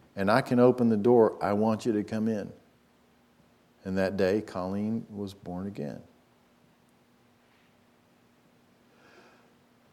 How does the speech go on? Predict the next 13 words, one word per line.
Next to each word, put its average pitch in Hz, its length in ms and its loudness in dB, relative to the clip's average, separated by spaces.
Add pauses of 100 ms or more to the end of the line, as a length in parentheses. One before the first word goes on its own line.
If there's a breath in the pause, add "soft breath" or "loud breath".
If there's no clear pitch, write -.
(140)
So 127 280 4
what 151 240 6
am 151 60 0
I 127 100 6
driving 120 440 6
at 87 140 -4
here? 98 440 -2 (320)
We 127 160 2
pray 180 340 8
the 196 100 8
prayer 160 360 8
of 117 180 4
faith 117 480 4